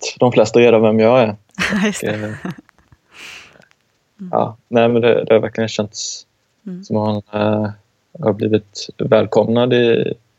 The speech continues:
Speaker 1: i den här bygden på ett, på ett fint sätt.
Speaker 2: Mm.
Speaker 1: Eh, många som har varit väldigt positiva till den här idén och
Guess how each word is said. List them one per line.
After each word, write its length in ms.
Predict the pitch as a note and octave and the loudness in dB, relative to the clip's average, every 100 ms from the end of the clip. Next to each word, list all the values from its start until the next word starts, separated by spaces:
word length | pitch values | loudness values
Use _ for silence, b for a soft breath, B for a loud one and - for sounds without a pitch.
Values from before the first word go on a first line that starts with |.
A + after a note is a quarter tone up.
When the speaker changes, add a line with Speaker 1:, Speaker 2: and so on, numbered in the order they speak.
| _ _ _ _ _ _ | _ _ _ _ _ _
Speaker 1:
i 40 | - | 0
den 100 | A2 | 0
här 140 | G#2 | 0
bygden 480 | F#2 G#2+ G#2+ - - | 0 -2 -2 -2 -2
på 180 | - - | -2 -4
ett, 220 | - - - - _ _ _ | -4 -14 -16 -16 _ _ _
på 60 | |
ett 100 | G#2+ | -2
fint 280 | - G#2 G2+ | 0 -2 0
sätt. 520 | - G#2+ - - - - | -2 -2 -4 -14 -14 -14
Speaker 2:
Mm. 180 | G#3 G#3+ _ _ _ _ A2 | -18 -18 _ _ _ _ -6
Speaker 1:
Eh, 280 | A2 A2 | -2 0
många 360 | G#2+ G#2 G#2 G2+ | 0 0 -2 -4
som 140 | - | -4
har 80 | - | -2
varit 180 | A2 - | -2 -2
väldigt 240 | - - | -4 -4
positiva 580 | - - - - G3+ - | -2 -4 -2 -2 0 0
till 180 | C3+ - | -4 -6
den 100 | - | -4
här 120 | G2+ A2 | -6 -4
idén 320 | A#2 - - | -2 -2 -4
och 200 | - | -10